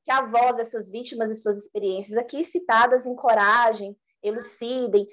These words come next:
e auxiliem não somente a denúncia, mas a total libertação de situações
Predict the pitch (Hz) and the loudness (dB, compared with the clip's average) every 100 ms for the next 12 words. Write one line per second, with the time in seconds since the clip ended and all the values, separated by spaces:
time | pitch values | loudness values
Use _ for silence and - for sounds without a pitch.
0 | _ 226 240 - - 330 311 339 269 240 | _ 2 2 2 0 0 2 0 0 -2
1 | 269 466 - 403 302 262 269 254 233 214 | 0 0 -2 -4 -4 -4 -6 0 0 0
2 | 214 320 - 247 240 240 254 - 311 - | -2 -4 -6 -6 -4 -4 -6 -2 -2 -2
3 | 247 277 370 311 269 466 381 359 330 294 | 0 2 2 0 -4 -4 -4 -8 -8 -10
4 | - 277 285 262 349 370 381 349 - 269 | -10 -12 -14 -10 -10 -6 -6 -6 -8 -10
5 | 294 294 | -10 -12